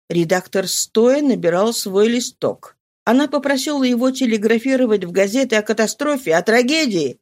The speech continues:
и редактор ничего не имел против того, чтобы первым преподнести новость своим коллегам, тем более что дама вызывалась сама платить телеграммы.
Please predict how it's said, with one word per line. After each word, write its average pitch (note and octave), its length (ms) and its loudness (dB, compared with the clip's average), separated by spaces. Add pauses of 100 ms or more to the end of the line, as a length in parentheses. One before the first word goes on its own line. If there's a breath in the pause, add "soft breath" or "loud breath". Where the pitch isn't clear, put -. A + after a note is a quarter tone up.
и F#3+ 100 2
редактор F3 600 0
ничего G3 540 0
не G#3 200 0
имел F#3 200 0
против A#3+ 440 -4
того, D#3 460 0
чтобы G3+ 300 0
первым G#3+ 480 -2
преподнести F3+ 640 -4
новость A3+ 300 0
своим F3+ 280 -2
коллегам, C3+ 840 0
тем B3 200 2
более D4+ 280 0
что A#3 200 0
дама C#4 460 0
вызывалась E3+ 800 0 (100)
сама A3 500 0
платить D#3+ 440 -4
телеграммы. E3 680 -2